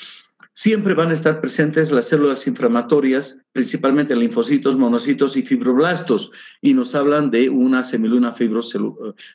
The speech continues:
en fase celular, ¿listo? Y las células de la capa parietal de Bowman. Las manifestaciones clínicas en todos es común, con algunas características como vamos a ver en su clasificación. La insuficiencia renal rápidamente progresiva,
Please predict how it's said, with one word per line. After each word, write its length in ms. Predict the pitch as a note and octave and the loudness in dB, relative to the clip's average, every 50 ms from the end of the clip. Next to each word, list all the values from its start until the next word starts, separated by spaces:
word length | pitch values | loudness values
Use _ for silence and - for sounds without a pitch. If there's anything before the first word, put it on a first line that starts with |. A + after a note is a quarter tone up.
| _ - _ - A2+ - - _ _ _ - - | _ -20 _ -18 -18 -18 -18 _ _ _ -10 -4
en 260 | A#2 A2+ A#2 A2 G#2 | 0 0 0 0 0
fase 400 | A2 C3+ C3 - B2+ A#2 B2 A#2+ | 0 0 0 2 2 2 0 0
celular, 640 | - - - B2+ A#2 A2+ A2 A2 G#2+ G2 - - - - - - - - - - | 0 0 0 0 2 2 2 2 0 0 -2 -6 -10 -18 -20 -20 -20 -20 -12 -6
¿listo? 380 | - G#2+ - - E3 F3+ F#3+ - - - - | -6 -4 0 0 0 0 -2 -6 -10 -8 -2
Y 140 | - C#3 C#3 | 0 2 2
las 200 | C#3 C3 C3 - | 2 0 0 0
células 440 | E3 D#3 C#3+ C#3 C#3 C#3 C#3 - | 0 2 2 2 2 2 0 0
de 60 | B2+ A#2 | 0 0
la 140 | A#2 A2+ | 0 0
capa 300 | - C3+ B2 - A#2+ G2 | 0 -2 -4 -4 -4 -6
parietal 460 | - A2+ G2+ G#2 G#2+ G#2 - A2 G#2+ G2+ | -4 -2 -2 -2 -2 0 0 0 0 0
de 80 | G2+ | 0
Bowman. 460 | F#2+ G#2 G#2 G2+ F#2+ F2 - - - _ _ _ _ _ _ _ _ _ - | 0 0 0 0 0 -4 -6 -12 -16 _ _ _ _ _ _ _ _ _ -2
Las 200 | - C3+ C#3 C#3 | 0 2 2 2
manifestaciones 840 | C#3+ D3 D3 C#3+ C3+ - C#3+ C#3 C#3 - F3+ E3+ F#3 F3+ E3+ D#3 | 2 2 2 0 0 0 0 0 2 2 0 0 2 0 0 0
clínicas 520 | - - D#3+ E3 F3 E3+ D#3+ - E3 D#3+ D3 | 0 0 0 2 2 0 0 0 0 0 0
en 100 | A#2 A#2 | -2 0
todos 380 | - D3 D3 C3+ D3 C#3+ - | 2 0 0 0 0 -2 -2
es 100 | C#3+ C3 | -2 -2
común, 480 | - - C#3 C3+ D3+ E3 F3+ F#3+ F#3+ F#3 | 0 0 0 2 2 2 2 2 0 0
con 200 | F3 E3 D3 C3+ | 0 2 2 2
algunas 380 | C3 C3+ C3+ D3+ D3+ C#3+ C3+ - | 2 2 2 2 0 0 -2 0
características 800 | - A#2+ A#2+ A#2+ - B2+ B2+ C3 C3 B2+ C3 B2 C3 C3 B2+ | -2 -2 -2 0 0 2 2 2 2 0 -2 0 0 0 0
como 260 | - - A#2 A#2 A2+ | 0 -2 0 0 2
vamos 380 | G#2+ A#2 A#2+ A#2 A#2+ A#2 A2 - | 2 2 2 2 2 0 0 0
a 80 | A#2 G#2+ | 0 2
ver 340 | G#2+ A#2 A#2+ B2 A2+ A2+ - - - - _ _ | 2 2 2 2 0 -4 -8 -14 -20 -20 _ _
en 220 | _ A#2 A2+ A2 G#2+ | _ -2 0 0 0
su 180 | G#2+ - B2 | 0 -2 -6
clasificación. 840 | - - A2+ G#2+ - - A2+ A2 - - G#2+ - - A2 G#2 F#2+ - - - - - - - - | -4 -4 -4 -2 -4 -4 -6 -6 -4 -4 -4 -2 0 0 0 -2 -2 -6 -14 -18 -18 -16 -6 -2
La 120 | A2+ A#2 | 0 0
insuficiencia 560 | A2 - - A2 - - - C#3 C3+ C3 C#3+ | 0 0 -4 -6 -4 -2 0 0 0 0 0
renal 320 | A2+ A#2 B2 B2 B2+ B2+ B2 | 0 0 2 2 0 0 0
rápidamente 580 | C3+ C3 - B2+ A#2+ A#2+ A#2+ B2+ B2 B2+ B2+ A#2+ | -4 -2 0 0 2 2 2 0 0 0 -2 -4
progresiva, 720 | - - A#2+ A2 A2+ A#2 A#2 - F3+ F3 D#3 D#3 C#3+ | 0 0 0 0 0 -2 -2 0 2 2 2 2 0